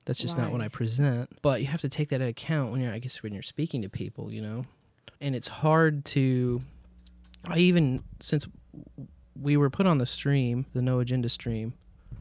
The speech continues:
Speaker 1: I don't know why my thing is humming now, but that's lovely. We were put on the No Agenda stream, and I was able to re-listen to talking about last week's update with this No Agenda social art bot that dude named Jeff built. And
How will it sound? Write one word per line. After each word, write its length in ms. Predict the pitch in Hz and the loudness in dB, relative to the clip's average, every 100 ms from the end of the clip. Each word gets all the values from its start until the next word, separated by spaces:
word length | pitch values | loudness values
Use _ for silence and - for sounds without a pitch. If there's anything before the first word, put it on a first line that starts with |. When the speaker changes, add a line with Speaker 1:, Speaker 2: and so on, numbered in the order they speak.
| 127 | -8
Speaker 1:
I 40 | |
don't 100 | 123 | -6
know 80 | 101 | -4
why 140 | 101 | -4
my 120 | 98 87 | -6 -8
thing 200 | - 73 | -10 -10
is 140 | - | -10
humming 240 | 92 92 92 | -10 -10 -10
now, 160 | 110 - | -12 -8
but 140 | - | -8
that's 240 | - - | -8 -8
lovely. 400 | 50 - - 135 - | -8 -8 -8 -8 -6
We 100 | 123 | -6
were 60 | 123 | -2
put 160 | 190 | 2
on 100 | 185 | 4
the 60 | 143 | 4
No 160 | 127 | 4
Agenda 260 | 120 120 113 | 2 0 -2
stream, 460 | - - 113 107 117 - | -2 -2 -2 -2 -6 -6
and 100 | 127 | -2
I 60 | 120 | 0
was 120 | 117 | 0
able 200 | 123 113 | 0 -2
to 60 | 110 | -4
re-listen 760 | 113 117 113 120 113 104 104 - _ - | -4 -2 0 0 0 -2 -4 -6 _ -8
to 380 | - 110 101 101 _ - - - | 0 2 2 -2 _ -20 -18 0
talking 400 | 135 127 - 117 | 4 4 4 -4
about 480 | 110 110 - 117 _ _ _ - _ - - | -2 -4 -2 -4 _ _ _ -20 _ -16 -10
last 640 | 110 117 120 143 143 - | -2 2 4 6 4 2
week's 320 | 107 95 110 | -2 -4 -4
update 600 | - 110 98 107 101 104 - | -4 -4 -2 -2 -2 -4 -2
with 220 | 113 - | -4 0
this 220 | 113 - | -2 0
No 200 | 98 92 | -2 0
Agenda 380 | 104 110 107 107 | 0 0 0 0
social 520 | - 98 95 110 110 - | 0 -2 -2 -4 -4 0
art 380 | 131 139 139 - | 2 4 2 0
bot 440 | 95 92 98 - | -2 0 -2 -4
that 200 | 110 107 | -6 -4
dude 160 | - 107 | -2 0
named 240 | 113 113 | 0 0
Jeff 340 | 110 127 127 - | 2 2 2 0
built. 260 | 85 - - | -6 -6 -8
And 600 | 120 117 113 113 107 95 | -6 -4 -2 -4 -4 -8